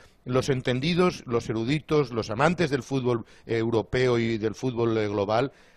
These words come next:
creen que el España-Alemania fue el partido de más poder y de más calidad, eh, táctica, ¿eh?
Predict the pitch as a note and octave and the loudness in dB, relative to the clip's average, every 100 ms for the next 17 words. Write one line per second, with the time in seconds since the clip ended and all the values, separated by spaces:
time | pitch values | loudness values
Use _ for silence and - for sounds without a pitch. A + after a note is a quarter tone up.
0 | - C#3+ C#3+ D#3+ D3 A#2 - B2+ B2+ G#2+ | -2 4 4 4 0 -2 0 -2 0 0
1 | A#2 B2+ B2 A#2 A2 G2 A2 B2 B2 - | 0 0 0 -2 -2 -4 0 2 2 -6
2 | - G2+ G#2+ G2+ A#2+ - G#2 G2 G#2+ B2 | -20 -4 0 2 0 0 -2 2 2 2
3 | - G#2 F#2+ G#2+ - G#2 F2+ G2 G2+ G2+ | 0 -2 0 0 0 -4 -2 -2 -2 -4
4 | F2+ - G#2 - E2 E2+ D2 F2+ | -6 -2 -2 -2 -14 -12 -12 -12